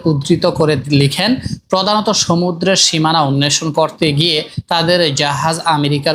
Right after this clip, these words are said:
উপকূলে ভিড়েছিল।" রাশিয়ান পণ্ডিতদের বক্তব্য হলো,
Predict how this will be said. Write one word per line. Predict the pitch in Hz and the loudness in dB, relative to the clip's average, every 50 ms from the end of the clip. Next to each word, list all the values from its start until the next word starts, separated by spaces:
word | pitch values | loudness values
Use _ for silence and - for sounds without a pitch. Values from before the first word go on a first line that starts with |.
| 160 - | -2 -4
উপকূলে | 156 143 - 151 135 - 170 175 180 | -4 -4 -2 -4 -2 0 2 2 2
ভিড়েছিল।" | 151 139 131 131 127 - - - 151 147 123 107 - - - - - - - - | 2 2 0 0 0 -2 0 0 0 0 0 -2 -8 -14 -16 -16 -16 -10 -4 -2
রাশিয়ান | 170 170 180 185 - - 226 220 226 220 208 - | -2 0 0 0 0 2 2 2 0 0 0 0
পণ্ডিতদের | 185 170 170 160 165 165 165 180 175 | 2 2 2 0 -2 -2 -2 -2 -2
বক্তব্য | 160 143 151 139 - - - 175 165 147 147 180 | 0 0 -2 -2 -2 -2 -2 0 0 2 2 2
হলো, | 170 143 143 143 143 151 175 226 262 - | 2 2 2 2 2 2 2 0 -2 -6